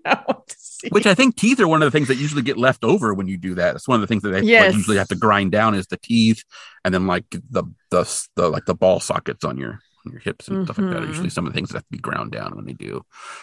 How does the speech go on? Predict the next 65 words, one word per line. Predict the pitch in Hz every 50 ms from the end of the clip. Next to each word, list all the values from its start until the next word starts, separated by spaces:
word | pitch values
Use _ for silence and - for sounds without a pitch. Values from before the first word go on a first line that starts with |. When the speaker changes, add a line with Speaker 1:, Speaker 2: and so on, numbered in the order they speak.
| - _ -
Speaker 2:
cremations. | - - 53 50 50 - - - - - - - - - - _ -
I | -
Speaker 1:
I |
Speaker 2:
probably | - 214 185 175 170 170
know | 165 170
more | 165 165
Speaker 1:
know, | 156 147
Speaker 2:
about | 143 143 151 156 170
that | 143 -
than | - - -
I |
Speaker 1:
but, | 175 151
Speaker 2:
should, | - - - -
Speaker 1:
oh. | 180 185 165 -
Speaker 2:
but | - -
anyway. | - 50 50 - - - - - _ _ - - - - - - - -
Speaker 1:
No, | - 175 165 170
I | 165 165 165
know. | 165 160 156
I | 160
listened | 165 175 180 170 - 190 175
to, | - 190 175
like, | 165 165 165 160 -
a | 165 156 151
Stuff | - - - 175 170 -
You | 180 170
Should | - - 180
Know | 175 175 175
episode | 180 196 196 - 220 208 196
about | 196 190 196 190 190 190
that. | 202 196 196 175
Now | 180 170 165
I | 170
feel | - 180
like | 170 170 -
I | 165
know | 160 160 156
way | 151 156 156 165
too | 160 - -
much | 160 156 151 143 113 - - - - -
about | 208 196 170 170 170 -
that. | - 147 139 - - - _ _ _ _ - - - - - - _ _ _ _ _ _ _ _
Speaker 2:
Yeah. | _ _ _ _ - _ _ _ _ _ _ _ -
Speaker 1:
And | 147 156
also | 151 147 151 165 165
had | 196 180 151 170
nightmares | 151 151 - 143 120 - - 151 -
after | - 151 - - 147
that. | 156 139 - -
I | 196
don't | 247 247 214
know | 196 170
why | 165 165 160
I | 151
do | 151 -
Speaker 2:
Yeah, | 180 165
Speaker 1:
that | 147 - -
to | -
Speaker 2:
'cause | 165 131
Speaker 1:
myself. | 113 - 175 233
Speaker 2:
bone | 254 285 285 214
is | 196 214 156
hard | - - - 160 185 208 208 202 202 185 135
to | - 165 190 214 180
burn. | 135 139 175 208 233 226 208 175 123 92 76 -